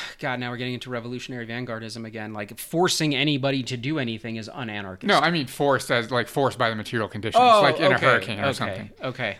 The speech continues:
Speaker 2: Why don't we just do that all the time? Why do we have to be in the middle of a natural disaster to do that, is my question.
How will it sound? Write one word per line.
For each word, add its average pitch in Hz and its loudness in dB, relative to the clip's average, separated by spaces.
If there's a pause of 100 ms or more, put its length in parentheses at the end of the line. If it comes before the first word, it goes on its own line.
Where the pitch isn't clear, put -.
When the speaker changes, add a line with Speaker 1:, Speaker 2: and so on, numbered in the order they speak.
Speaker 2:
Why 156 6
don't 185 2
we 170 0
just 151 0
do 139 -4
that 127 4
all 123 2
the 110 -4
time? 110 -2
Why 120 4
do 123 2
we 123 0
have 131 0
to 131 -4
be 120 -2
in 110 -2
the 107 -6
middle 110 -2
of 101 -4
a - -4
natural 104 -2
disaster 101 -4
to - -16
do 113 -10
that, - -10
is 107 -10
my 113 -6
question. - -14